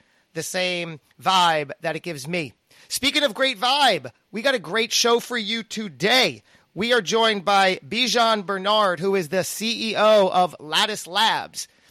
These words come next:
Now, for all you Web three enthusiasts, for all you blockchain enthusiasts, this is the show for you.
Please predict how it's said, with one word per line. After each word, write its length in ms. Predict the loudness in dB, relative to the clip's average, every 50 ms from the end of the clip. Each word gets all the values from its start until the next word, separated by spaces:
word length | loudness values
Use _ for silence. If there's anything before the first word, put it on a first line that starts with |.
| _ _
Now, 220 | -4 0 0 0 0
for 260 | -4 -6 -4 0 2
all 180 | 2 2 2
you 360 | 0 -2 -4 -4 -4 -6 -8 -10 _ _ _ -20
Web 560 | -12 -6 -2 0 2 2 2 0 -2 -6 -10 -10
three 680 | -12 -18 -12 -8 -6 -2 0 0 2 2 0 -2 -6 -10 _ _
enthusiasts, 960 | -8 -8 -8 -8 -10 -10 -8 -8 -8 -8 -10 -10 -10 -10 -12 -12 -12 -12 -14 -14 -16 -20 -20 -10
for 200 | -6 -6 -6 -4
all 360 | 0 2 2 4 4 2 2 0
you 480 | -2 -4 -6 -4 -4 -4 -2 -4 -4 -6 -10 _ -14
blockchain 920 | -10 -4 -2 0 0 0 -2 -4 -4 -2 0 2 2 2 0 -2 -4 -6 -10 _ _ -8
enthusiasts, 920 | -8 -8 -6 -4 -4 -4 -4 -4 -6 -4 -4 -4 -4 -6 -8 -12 -14 -16 -14 -8 -4
this 300 | 0 0 0 0 -2 -6
is 260 | -6 -6 -6 -6 -4 -4
the 120 | -4 -4
show 400 | -2 -2 0 0 0 0 -2 -4 -8 -14 _ _ _ _
for 220 | -12 -6 -4 -4 -4
you. 400 | -2 0 2 2 2 2 0